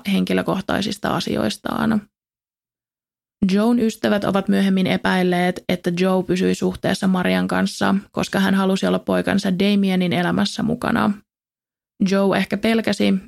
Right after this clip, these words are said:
että Maria loukkaantuisi avioerosta niin paljon, että yrittäisi estää Joeta tapaamasta poikaansa. Seuraavat pari kuukautta Joe ravasi Marian ja Tanjan kotien väliä,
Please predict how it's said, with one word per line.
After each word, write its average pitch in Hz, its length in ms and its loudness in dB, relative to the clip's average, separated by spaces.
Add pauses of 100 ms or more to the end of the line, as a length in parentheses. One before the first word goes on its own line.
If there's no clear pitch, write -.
että 190 220 -2
Maria 190 360 2
loukkaantuisi 185 680 0
avioerosta 180 560 0
niin 175 200 0
paljon, 190 540 2 (480)
että 214 240 0
yrittäisi 208 520 0
estää 185 580 -2 (160)
Joeta 170 460 0
tapaamasta 165 560 -2
poikaansa. - 720 -2 (2500)
Seuraavat 262 520 2
pari 214 220 2
kuukautta 196 680 0 (200)
Joe 196 340 2
ravasi 190 400 0
Marian 190 540 2
ja 180 120 0
Tanjan 185 420 0
kotien 175 400 -2
väliä, 208 440 2